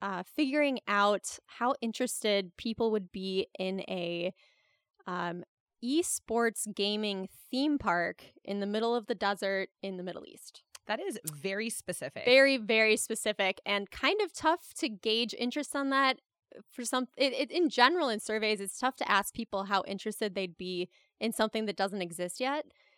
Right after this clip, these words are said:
Speaker 1: So I always use smartphones as the example. Ten years ago,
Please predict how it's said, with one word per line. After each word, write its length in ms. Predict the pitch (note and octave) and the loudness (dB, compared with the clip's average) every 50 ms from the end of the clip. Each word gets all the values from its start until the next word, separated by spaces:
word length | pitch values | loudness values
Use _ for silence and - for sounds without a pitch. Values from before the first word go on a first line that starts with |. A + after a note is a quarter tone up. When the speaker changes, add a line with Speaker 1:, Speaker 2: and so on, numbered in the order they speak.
| _ _ _ | _ _ _
Speaker 1:
So 140 | - - A3 | 0 4 8
I 160 | G#3 G#3 A3 | 8 10 10
always 260 | A3+ A3+ G#3+ G#3+ F#3+ G#3 | 8 6 4 2 0 -2
use 240 | G#3 G3+ F3+ - | -4 -4 -4 -2
smartphones 460 | - A#3+ A3+ F#3+ - - G#3 G3 F#3+ - | 0 2 0 2 2 0 -2 -2 -2 -2
as 140 | F#3 F#3 | -4 -4
the 80 | F3+ F3+ | -4 -6
example. 720 | E3+ F#3 F3 E3+ F3 F3 - F3 D#3 D#3 D#3 D#3+ F#3 G#3 - _ _ _ | -8 -6 -8 -8 -8 -6 -4 -4 -2 -2 -4 -6 -8 -12 -20 _ _ _
Ten 340 | - - - G#3 G#3 G#3 G3+ | -10 -6 -2 -2 -2 -2 -2
years 280 | G3 F#3+ G3 G3+ G3 - | -2 -2 -4 -4 -4 -4
ago, 680 | G3 D#3+ F3+ F3 E3 E3 E3+ E3 F3 F#3 - - - | -6 -4 -2 -2 -2 -2 -2 -2 -4 -6 -10 -14 -20